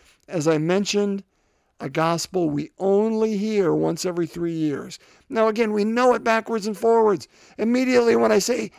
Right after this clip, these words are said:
ten lepers came up to him, we're like, "Okay, we shift." At least I can do this. I, I don't want to project this on you, but I think it's probably true of many of us.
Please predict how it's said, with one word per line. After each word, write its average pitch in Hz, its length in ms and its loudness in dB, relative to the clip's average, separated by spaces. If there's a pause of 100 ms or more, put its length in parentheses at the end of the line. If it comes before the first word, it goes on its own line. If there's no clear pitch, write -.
(160)
ten 233 200 0
lepers 226 360 4
came 220 220 -2
up 208 160 2
to 208 160 2
him, 170 140 0 (240)
we're 214 140 4
like, 202 240 4
"Okay, 220 240 4
we 196 160 2
shift." 247 420 2
At 190 120 -2
least 151 260 2 (220)
I 147 180 -2
can - 200 -10
do - 160 -10
this. - 240 -12
I, 147 240 -8
I 160 80 -8
don't 143 120 -4
want 135 100 -4
to 123 40 -8
project 135 400 -8
this 139 180 -8
on 143 160 -6
you, 233 180 -6
but 196 120 -4
I 208 80 -4
think 339 180 -4
it's 349 120 -6
probably 349 600 -6
true 175 260 -2
of 190 80 -4
many 208 300 -8
of - 140 -14
us. - 280 -18